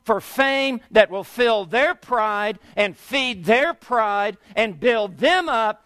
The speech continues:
and give them this great visibility,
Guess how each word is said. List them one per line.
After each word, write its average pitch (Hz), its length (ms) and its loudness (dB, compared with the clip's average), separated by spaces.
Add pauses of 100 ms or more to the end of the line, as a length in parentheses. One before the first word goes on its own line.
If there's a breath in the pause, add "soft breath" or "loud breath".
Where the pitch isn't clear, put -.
(140 soft breath)
and 214 180 -2
give 277 300 -2
them 311 180 0
this 262 220 -4
great 247 400 0
visibility, 226 1000 0